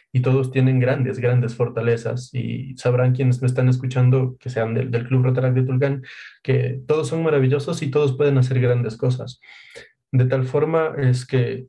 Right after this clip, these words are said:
por ejemplo, de Leslie, muchas cosas de admirar, eh, en específico para la cuestión de la, de la tesorería, la organización y la responsabilidad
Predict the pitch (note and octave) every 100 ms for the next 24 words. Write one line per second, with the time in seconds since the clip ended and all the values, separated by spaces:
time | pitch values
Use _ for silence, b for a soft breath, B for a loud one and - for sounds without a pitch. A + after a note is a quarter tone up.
0 | _ - C3 D#3 C#3 C3 A#2+ B2+ B2+ C#3+
1 | C3 B2+ C3 B2+ C3 C#3 B2+ A#2+ A#2+ B2
2 | C3+ - _ _ _ _ _ _ - C3
3 | B2 B2 B2+ A#2+ - C3 C3+ B2+ D#3+ C#3
4 | B2 A#2+ A2+ B2 C3+ B2+ C3 A#2+ A2+ A2
5 | B B B B _ B2+ A#2+ A2+ A#2 A#2
6 | A#2+ A#2 A#2 C3 C#3 A#2+ A#2+ A2+ A2+ B2
7 | B2 B2 C3+ A#2+ A#2+ B2+ B2+ B2 A#2 A#2
8 | A#2+ C3